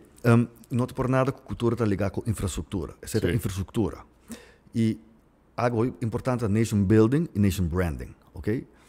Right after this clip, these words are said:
Speaker 1: Nation building quer dizer que botar reconhecer que botar uma diversidade cultural no país, pero que a la vez botar compreender que botar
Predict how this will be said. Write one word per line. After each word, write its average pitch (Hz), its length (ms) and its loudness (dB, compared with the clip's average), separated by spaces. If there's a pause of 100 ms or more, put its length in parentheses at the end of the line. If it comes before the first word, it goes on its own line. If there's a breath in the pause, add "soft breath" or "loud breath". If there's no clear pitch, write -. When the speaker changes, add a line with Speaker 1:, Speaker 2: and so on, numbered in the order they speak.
(380 soft breath)
Speaker 1:
Nation 123 300 0
building 120 300 4
quer 104 160 -2
dizer 117 320 2 (340 soft breath)
que 101 240 2 (100)
botar 110 500 0 (400)
reconhecer 110 840 0 (600 soft breath)
que 107 300 2 (140)
botar 104 400 -2 (180)
uma 117 180 2 (100)
diversidade 101 520 -2
cultural 104 720 0
no 90 240 -2
país, 82 540 -4 (440 soft breath)
pero 101 220 2
que 98 220 -4 (100)
a 98 100 -4
la 92 120 0
vez 104 540 -4 (400 soft breath)
botar 110 180 -2
compreender 104 520 4
que 113 220 0 (580 soft breath)
botar 110 440 0